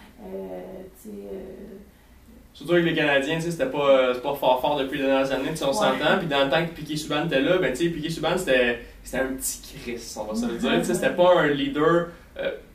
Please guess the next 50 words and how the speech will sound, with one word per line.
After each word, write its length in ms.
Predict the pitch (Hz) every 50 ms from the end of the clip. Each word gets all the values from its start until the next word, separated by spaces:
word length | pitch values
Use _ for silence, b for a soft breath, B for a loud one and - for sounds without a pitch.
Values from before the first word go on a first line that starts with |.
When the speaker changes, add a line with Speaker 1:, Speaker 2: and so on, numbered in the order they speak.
| -
Speaker 2:
il, 140 | - 170 160
il 160 | - 180 180
était 180 | - 269 269 262
comme, 160 | 226 190 185
li-, 160 | 175 170 -
entre 220 | - 156 151 151 156
guillemets, 280 | 160 170 175 202 214
positif 540 | - - 214 202 180 170 - - 220 220 226
à 120 | 170 131 135
l'extérieur 580 | - - - - - - 156 151 156 165 175
du 120 | 170 160 147
hockey. 320 | 135 131 127 127 156 190
Puis 160 | - 175 156
tout 80 | 147 151
le 40 | 160
monde 140 | 160 160 147
était 80 | 113 -
comme, « 100 | - 180
Oh 80 | 220 220
my 120 | 196 180 185
God, 180 | 202 208 208
Piquet 160 | 208 - 175 185
Subban », 260 | - - 160 175 180
tout 60 | 185 180
le 40 | 165
monde 180 | 160 156 160
l'aimait, 300 | 160 151 151 165 175 175
il 60 | 180
donne 160 | 160 156 160 160
de 40 | 160
l'argent, 540 | 156 156 156 - - 156 156 160 160 156 160
Sainte-Justine, 560 | 160 165 175 170 156 151 - - 165 175 175 170
blabla. 480 | 160 147 143 139 147 165 - - - B B B B B
Mais 100 | 147 147
c'est 140 | 143 185 190
rien 80 | 196
qu'une 160 | 190 185 170 165
façade 480 | - 123 135 - - 175 165 165 156
dans 160 | 143 147 151
l'équipe, 500 | 156 151 147 135 139 - - 196 202 208
tu 60 | - -
sais, 80 | 190
il 40 | 170
y 40 | 147
a 40 | 147
pas 160 | - 170 165
grand 200 | 156 151 143 139
monde 220 | 143 165 170 170
qui 100 | 165 143
l'aimait. 420 | 139 135 123 120 120 135 143 143